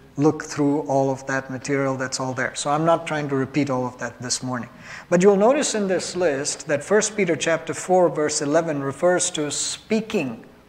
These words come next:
gifts, which really have to do with the ministry of the word, the spoken word. And then,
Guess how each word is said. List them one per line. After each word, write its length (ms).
gifts, 380
which 300
really 240
have 160
to 80
do 180
with 160
the 80
ministry 500
of 220
the 60
word, 500
the 80
spoken 640
word. 360
And 240
then, 240